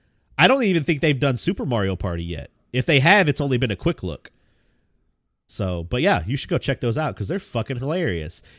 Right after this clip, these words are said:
It is Jeff Gerstmann. I don't know the other. I only, I know Jeff Gerstmann, Dan Riker, uh, Drew, and Brad. I don't know Drew and Brad's last names,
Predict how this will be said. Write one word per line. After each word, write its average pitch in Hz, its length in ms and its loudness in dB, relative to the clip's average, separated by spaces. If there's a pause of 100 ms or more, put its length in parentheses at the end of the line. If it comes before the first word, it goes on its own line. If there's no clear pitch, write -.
It 131 180 0
is 113 320 0
Jeff 139 300 -2
Gerstmann. 165 560 -4 (540)
I 110 100 0
don't 131 240 0
know 139 80 0
the 131 140 2
other. 123 180 -2
I 127 120 2
only, 143 280 0
I 123 80 0
know 123 100 0
Jeff 135 280 -2
Gerstmann, 175 500 -4 (480)
Dan 139 280 2
Riker, 147 580 0 (480)
uh, 113 220 -2
Drew, 131 520 0
and 120 220 -4
Brad. 90 480 -2 (100)
I 98 80 -8
don't 104 160 -6
know 107 180 -2
Drew 101 280 -2
and 92 100 -4
Brad's 90 320 -4
last 85 300 -6
names, 69 340 -14